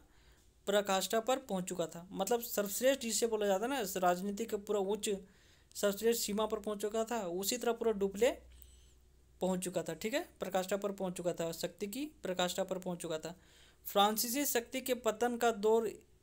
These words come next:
इसी युद्ध के दौरान प्रारंभ भी हो गया। अब फ्रांसीसी का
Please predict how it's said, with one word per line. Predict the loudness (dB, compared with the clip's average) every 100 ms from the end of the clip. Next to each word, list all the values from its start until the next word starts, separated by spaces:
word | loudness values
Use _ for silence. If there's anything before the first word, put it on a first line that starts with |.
| _
इसी | -4 -2 0 0 -2
युद्ध | -2 -4
के | 0 2
दौरान | 4 4 2
प्रारंभ | -2 2 4 4 0
भी | -2
हो | -2 -2
गया। | -4 -10 -18 _ _ -14 -12
अब | -6
फ्रांसीसी | -4 -4 -4 -8 -8 -8
का | 2 4 4 -2